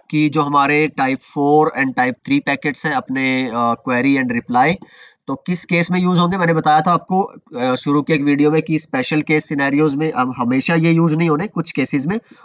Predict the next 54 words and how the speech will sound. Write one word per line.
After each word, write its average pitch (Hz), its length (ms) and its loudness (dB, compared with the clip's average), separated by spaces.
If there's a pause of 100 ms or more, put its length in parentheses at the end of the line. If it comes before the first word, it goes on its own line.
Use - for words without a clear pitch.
(120)
और 131 120 -2
ये 143 140 -2
एक 165 240 -6
वो 156 180 4
case 160 280 -2
है 185 60 -2
जब 147 200 0
आपके 139 280 0
पास 139 300 0
ना 127 180 -2
तो 139 140 -4
successor 131 540 -4
है 190 100 0
किसी 185 220 -2
एक 165 120 -6
particular 160 340 -2
destination 160 460 -4
के 175 80 -6
लिए 196 240 -4 (580)
और 131 280 2
ना 120 180 -2
कोई 147 160 -4
feasible 107 420 -4
successor, 95 440 -12
कोई 123 140 -8
बैकअप 113 460 -12
route 127 260 -12
भी 123 80 -4
नहीं 131 120 0
है 123 60 -2
आपके 117 240 -6
पास। - 320 -10 (1000)
अब 135 180 0 (120)
उसके 196 280 -2
case 165 200 0
में 151 100 -2
routers 135 420 0 (460)
query 139 300 0
generate 170 400 0
करेंगे, 170 380 -2
उसका 151 400 -4
फिर 160 220 0
उधर 139 320 -2
से 135 180 -2
reply 143 440 0
आएगा 165 400 2
कि 170 200 -2
नहीं 143 380 -2
आएगा, 180 320 2
उसके 165 360 0
base 170 200 2
पे 175 160 -2
फिर 170 200 -2
वो 196 280 2